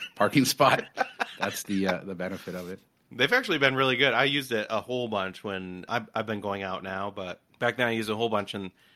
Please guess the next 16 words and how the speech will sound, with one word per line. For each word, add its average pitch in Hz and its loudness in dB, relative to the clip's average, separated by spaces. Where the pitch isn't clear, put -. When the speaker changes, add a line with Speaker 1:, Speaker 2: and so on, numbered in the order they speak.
Speaker 2:
and 107 -4
they 120 2
were 120 0
pretty 110 0
good. 101 -2
I 92 -4
can't 98 -8
complain 90 -12
about 82 -10
that. 85 -10
So, 85 -10
and 107 -6
they 107 -2
always 101 -2
have 95 -4
the 90 -6